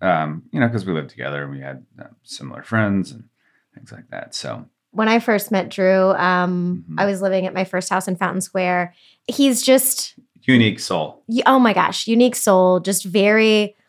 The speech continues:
Speaker 2: like, happy, loves
Speaker 1: Yeah.
Speaker 2: everyone, everything's okay. And I specifically remember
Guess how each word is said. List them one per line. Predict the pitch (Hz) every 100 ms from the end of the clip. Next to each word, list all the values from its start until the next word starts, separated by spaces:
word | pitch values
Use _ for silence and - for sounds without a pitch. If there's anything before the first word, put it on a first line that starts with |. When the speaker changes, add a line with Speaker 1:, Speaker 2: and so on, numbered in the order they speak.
| -
Speaker 2:
like, | 196 190
happy, | - 208 208 175 170
loves | 180 202 202
Speaker 1:
Yeah. | 202
Speaker 2:
everyone, | 190 202 190 196 185 -
everything's | 196 214 214 202 196
okay. | 190 185 175 180 180
And | - 185
I | 185
specifically | 190 - 214 262 247 277 226
remember | 196 190 185 185 175 170 170